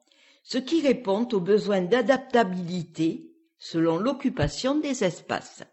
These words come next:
Le renouvellement de l'air se fait via une centrale de traitement d'air double flux avec échangeur,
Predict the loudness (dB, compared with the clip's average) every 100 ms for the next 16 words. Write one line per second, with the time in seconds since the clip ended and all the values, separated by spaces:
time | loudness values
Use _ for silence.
0 | _ _ _ _ _ _ _ _ _ _
1 | _ _ 0 2 4 2 2 2 2 4
2 | 4 4 4 4 2 -2 -6 -6 -2 0
3 | 0 2 2 4 2 0 -2 -2 -4 -2
4 | 0 0 -2 -2 -2 -2 0 0 0 0
5 | 2 2 2 -2 -2 0 2 0 -2 -4
6 | 0 0 0 -8 _ _ _ _ _ _
7 | -4 0 2 2 0 2 2 2 0 0
8 | -2